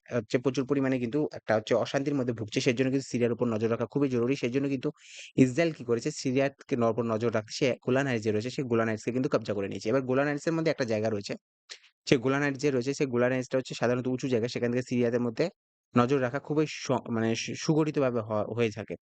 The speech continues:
আপনারা ফটোর মধ্যে দেখতে পাচ্ছেন যে কিভাবে কিন্তু উপর থেকে একবারে ডাইরেক্ট কিন্তু সেখানের মধ্যে নজর রাখা হয়েছে। ওকে, এবার আপনারা যদি ভালো করে লক্ষ্য করতে পারেন যে সেখানে যে, যে আপনাদের গোলান হাইটস বললাম, এই গোলান হাইটসের মধ্যে কিন্তু একটা জায়গা রয়েছে তার নাম হচ্ছে Sea of Galilee। Sea of গ্যালিলির মধ্যে কিন্তু হচ্ছে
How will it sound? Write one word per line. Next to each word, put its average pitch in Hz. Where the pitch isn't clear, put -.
আপনারা 127
ফটোর 127
মধ্যে 135
দেখতে 107
পাচ্ছেন 104
যে 123
কিভাবে 117
কিন্তু 127
উপর 131
থেকে 165
একবারে 131
ডাইরেক্ট 117
কিন্তু 123
সেখানের 110
মধ্যে 117
নজর 110
রাখা 104
হয়েছে। 95
ওকে, 147
এবার 151
আপনারা 151
যদি 147
ভালো 117
করে 139
লক্ষ্য 123
করতে 135
পারেন 107
যে 123
সেখানে 123
যে, 131
যে 117
আপনাদের 117
গোলান 117
হাইটস 120
বললাম, 110
এই 127
গোলান 117
হাইটসের 139
মধ্যে 139
কিন্তু 139
একটা 120
জায়গা 110
রয়েছে 120
তার 107
নাম 107
হচ্ছে 131
Sea 123
of 123
Galilee। 104
Sea -
of 151
গ্যালিলির 123
মধ্যে 139
কিন্তু 135
হচ্ছে 131